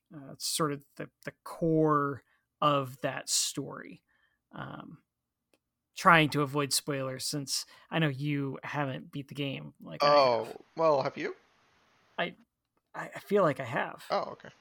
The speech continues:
Speaker 1: Let me just check the logs really quick. Yeah,
Speaker 2: The
Speaker 1: yeah,
Speaker 2: game, by the
Speaker 1: yeah,
Speaker 2: way.
Speaker 1: I beat the game. Um, yeah, it's a great, great game. Um, you know what else was great?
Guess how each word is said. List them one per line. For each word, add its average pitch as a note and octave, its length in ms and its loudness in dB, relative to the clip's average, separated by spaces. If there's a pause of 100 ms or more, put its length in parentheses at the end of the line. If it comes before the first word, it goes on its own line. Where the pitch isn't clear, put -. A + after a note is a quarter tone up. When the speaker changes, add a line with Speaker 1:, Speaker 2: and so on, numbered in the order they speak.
(520)
Speaker 1:
Let F3+ 60 -4
me E3 60 0
just D#3 200 -2
check - 220 -2
the C#3+ 100 -2
logs D3 300 0
really D3+ 160 -2
quick. D3 260 -6
Yeah, F#3 180 6 (200)
Speaker 2:
The D#3 80 -6
Speaker 1:
yeah, D#3 100 -2
Speaker 2:
game, D#3 80 -4
by - 140 -6
the - 60 -14
Speaker 1:
yeah, D#3+ 100 -10
Speaker 2:
way. D#3 40 -8
Speaker 1:
I D#3 60 -10
beat D#3+ 180 -10
the - 60 -16
game. D3+ 300 -18 (1900)
Um, D3+ 480 -8 (1000)
yeah, E3 280 4 (400)
it's - 280 -2 (100)
a B3 40 -4
great, F#3 400 4 (160)
great E3 200 -6
game. D3+ 260 -20 (520)
Um, - 380 -20 (1500)
you G3 100 2
know G3 80 8
what E3+ 120 10
else G#3 220 8
was D3 120 0
great? - 500 -12